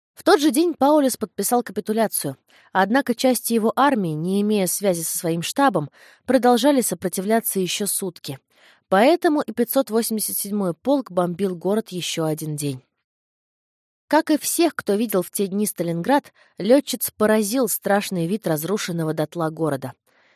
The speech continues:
«Наверное, и мой родной Ленинград такой же», грустно сказала как-то Лена Тимофеева. Но, несмотря на груз печальных мыслей, их сердца были полны радости общего триумфа. Радости от сознания отлично выполненной боевой задачи.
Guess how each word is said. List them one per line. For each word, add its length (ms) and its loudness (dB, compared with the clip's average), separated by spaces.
«Наверное, 520 4
и 40 2
мой 220 2
родной 340 2
Ленинград 540 -2
такой 380 -4
же», 160 -8
грустно 420 0
сказала 420 -2
как-то 300 -6
Лена 260 -2
Тимофеева. 680 -6
Но, 140 2
несмотря 560 2
на 200 0
груз 280 0
печальных 560 -2
мыслей, 380 -6
их 260 -6
сердца 420 -2
были 200 0
полны 420 -2
радости 460 -4
общего 400 -4
триумфа. 540 -6
Радости 540 4
от 160 2
сознания 680 0
отлично 640 -4
выполненной 640 -2
боевой 400 0
задачи. 540 -4